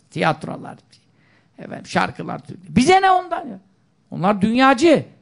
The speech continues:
O bize lazım değil. Biz ahiret adamıyız. İnşallahurrahman. Evet.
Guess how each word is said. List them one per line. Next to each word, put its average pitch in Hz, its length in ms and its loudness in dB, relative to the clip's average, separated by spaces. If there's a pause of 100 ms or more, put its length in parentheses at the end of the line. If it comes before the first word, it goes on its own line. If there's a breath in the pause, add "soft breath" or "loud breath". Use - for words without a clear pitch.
(480)
O 123 100 -4
bize 151 220 -2
lazım 147 360 -2
değil. 160 200 -4
Biz 220 100 -2
ahiret 330 400 2
adamıyız. - 520 -2 (380 soft breath)
İnşallahurrahman. - 1000 -2 (480)
Evet. 196 320 -2